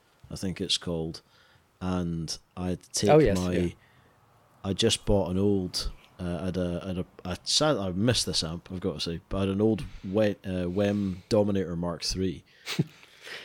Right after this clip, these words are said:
Speaker 2: Yeah.
Speaker 1: And, uh, with a single fifteen solid cab, and I, I took that. All the boys at the shop said, "Make sure that you get a taxi."
Speaker 2: Yeah.
Speaker 1: I said, "No, no, no, no, no.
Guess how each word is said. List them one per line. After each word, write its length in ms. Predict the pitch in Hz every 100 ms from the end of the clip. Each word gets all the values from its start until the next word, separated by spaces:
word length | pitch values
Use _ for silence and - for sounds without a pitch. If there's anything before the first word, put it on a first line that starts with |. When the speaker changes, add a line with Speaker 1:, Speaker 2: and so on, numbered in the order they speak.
| -
Speaker 2:
Yeah. 240 | 101 92 95
Speaker 1:
And, 320 | 90 87 92
uh, 280 | 90 87 82 -
with 140 | 104 92
a 40 |
single 320 | - 113 101
fifteen 640 | 98 104 - 104 101 98 95
solid 440 | - 104 95 87
cab, 360 | - 95 92 - - - - _ _ -
and 160 | 98 95
I, 220 | 95 92 -
I 80 | 95
took 360 | - 127 -
that. 260 | 107 101 - 123
All 260 | 127 123
the 80 | 110
boys 280 | 113 110 107
at 80 | 104
the 60 |
shop 300 | 101 104 98
said, 260 | - 95 - _ _ _
"Make 380 | 104 117 131 -
sure 600 | - 139 123 107 87 - -
that 120 | 101
you 140 | 101
get 160 | 92 101
a 100 | 101
taxi." 540 | 107 98 - 95 82 - _ _ _ _ _ _ _ _ -
Speaker 2:
Yeah. 260 | 131 95 95
Speaker 1:
I 120 | 95 95
said, 180 | 104
"No, 420 | 101 113 131 135 123
no, 300 | 117 117 113
no, 240 | 110 104
no, 220 | 101 101
no. 300 | 98 98 92